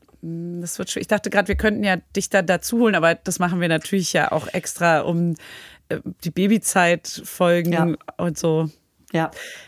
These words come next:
Speaker 1: Also ich glaub, das wird schwierig. Aber irgendwann kann man doch mal tauschen. Und dann fragen wir die Schwestern aus.
Speaker 2: Genau so ist es.
Speaker 1: Und dann kommt
Speaker 2: Und dann
Speaker 1: alles
Speaker 2: ist die
Speaker 1: ans
Speaker 2: Abrechnung.
Speaker 1: Licht.
Speaker 2: Die große
Speaker 1: Große
Speaker 2: Abrechnung.
Speaker 1: Abrechnung.
Speaker 2: Und die
Speaker 1: Das
Speaker 2: kommt
Speaker 1: heißt
Speaker 2: hier im
Speaker 1: dann auch
Speaker 2: Hotel.
Speaker 1: so.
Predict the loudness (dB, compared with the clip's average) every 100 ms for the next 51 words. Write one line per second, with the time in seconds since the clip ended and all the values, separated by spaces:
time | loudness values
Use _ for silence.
0 | _ -2 -2 0 -2 -2 -4 -4 -4 -6
1 | -2 2 4 2 0 2 2 4 4 4
2 | 4 4 4 4 2 2 0 0 -4 -8
3 | _ _ _ _ -2 0 0 2 2 2
4 | 0 -2 0 -2 0 -2 -2 -2 -2 -2
5 | -4 -6 -10 _ -2 -2 -2 -4 -4 -6
6 | -12 -20 -12 -8 -8 -4 -2 0 -2 -10
7 | -16 -20 -20 _ _ -16 -14 -10 0 2
8 | 4 2 2 2 2 0 0 2 2 0
9 | -2 -8 -6 0 2 4 8 6 6 2
10 | 2 4 2 2 0 -2 -6 0 2 4
11 | 4 6 4 4 4 2 2